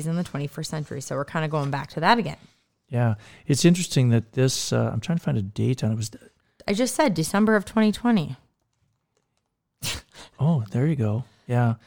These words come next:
Speaker 2: And this already has, like, ten thousand views. I mean, a lot of people have read this or, or done different things with it. But this was really interesting because, I mean, it basically talks about,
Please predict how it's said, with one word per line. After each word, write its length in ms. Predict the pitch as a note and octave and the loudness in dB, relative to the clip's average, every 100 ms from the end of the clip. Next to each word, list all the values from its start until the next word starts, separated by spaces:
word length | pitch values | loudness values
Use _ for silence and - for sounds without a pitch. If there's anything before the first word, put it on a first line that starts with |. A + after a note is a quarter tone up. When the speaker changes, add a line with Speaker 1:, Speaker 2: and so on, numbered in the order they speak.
| _ | _
Speaker 2:
And 80 | C#3+ | 4
this 140 | G3 | 6
already 220 | A#3+ F3+ C3 | 8 6 6
has, 240 | C#3 A2 | 4 4
like, 160 | A2+ - | 0 -2
ten 300 | - C#3+ D3 | -2 2 2
thousand 500 | C3 A#2 A#2+ A#2 G#2+ | 2 2 2 0 0
views. 560 | A2+ A#2+ A#2 - - - _ _ _ | 0 0 -2 -6 -10 -14 _ _ _
I 40 | C3 | -2
mean, 180 | A2+ | 0
a 60 | A2+ | 0
lot 280 | - B2+ C#3+ | -2 -2 -2
of 60 | |
people 240 | - C3+ A#2+ | -2 -4 -4
have 80 | A2 | -2
read 260 | G#2+ A2+ | -2 -4
this 360 | - - - - _ _ _ - | -8 -12 -12 -12 _ _ _ -4
or, 400 | A#2 A#2 G#2+ A2 | 0 2 2 -4
or 260 | - A2 G#2 | -10 -8 -6
done 260 | G2+ G#2+ G#2+ | -6 -4 -4
different 300 | G#2+ G#2+ G#2 | -4 -8 -6
things 220 | A2 - | -8 -8
with 140 | - | -8
it. 120 | - | -4
But 180 | - D3+ - - - | 0 0 -2 -20 -2
this 180 | A#3 A#3+ | 2 4
was 140 | E4 | 4
really 240 | G3+ E3+ C#3 | 6 6 4
interesting 360 | D3 - A#2+ | 2 0 0
because, 460 | A2 A#2 C3 A2+ - | 0 0 0 -2 -4
I 60 | - | -2
mean, 160 | C3+ C3+ | 0 0
it 120 | C3 _ _ | -2 _ _
basically 400 | F3+ F#3+ - D#3 | 2 2 2 0
talks 400 | A#2+ C3 B2+ - | 2 2 2 2
about, 340 | A#2 A2+ G#2+ | 0 0 -2